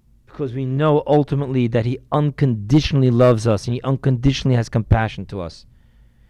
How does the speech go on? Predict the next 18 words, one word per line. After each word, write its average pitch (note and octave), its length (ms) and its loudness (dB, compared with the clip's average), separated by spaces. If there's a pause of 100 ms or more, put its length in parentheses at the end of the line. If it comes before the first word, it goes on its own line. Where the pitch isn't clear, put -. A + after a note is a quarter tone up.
(140)
And B2 140 -10
no B2+ 80 -6
matter C3+ 260 -4
what C3 280 -4
we've C3 220 -8
done, C3 360 -8 (320)
if A#2+ 180 -10
we're C3 160 -4
willing D3 300 -4
to E3 100 -10
come F3+ 300 -8
back, E3 380 -6 (200)
He's B2 240 -10
willing C3+ 280 -6
to C3+ 100 -12
have A#2+ 220 -12
us G2+ 100 -14
back. - 300 -20